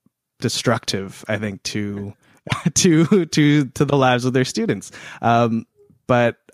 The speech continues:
I think that, I think I've kind of, like, learned a work ethic, um, and kind of, like, almost like a relentlessness to, um, to produce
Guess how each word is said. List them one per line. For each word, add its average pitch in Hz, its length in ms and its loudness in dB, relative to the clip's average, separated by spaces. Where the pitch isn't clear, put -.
I 123 140 2
think 123 220 0
that, 117 360 2
I 110 140 -2
think 120 160 0
I've 117 140 0
kind 113 260 -4
of, 113 140 -6
like, 104 360 -8
learned 113 480 0
a 107 80 0
work 107 220 2
ethic, 147 480 -2
um, 98 520 -2
and 104 240 -2
kind 104 220 0
of, 104 80 -2
like, 101 180 0
almost 104 300 -2
like 101 160 -2
a 101 80 2
relentlessness 107 800 0
to, 107 480 0
um, 95 500 -4
to 113 140 0
produce 113 580 -2